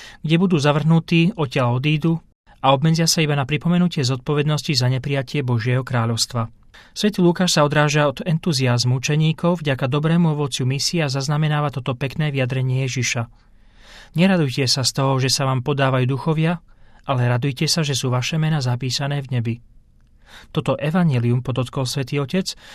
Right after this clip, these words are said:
prebúdza vo všetkých pokrstených vedomie,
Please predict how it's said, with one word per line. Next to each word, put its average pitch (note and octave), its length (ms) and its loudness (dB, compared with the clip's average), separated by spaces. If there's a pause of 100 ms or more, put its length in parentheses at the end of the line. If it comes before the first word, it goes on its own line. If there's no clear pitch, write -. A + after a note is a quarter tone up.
(120)
prebúdza F#3+ 480 4
vo D3 140 0
všetkých F#3 320 0
pokrstených D3+ 580 -2
vedomie, D3 480 0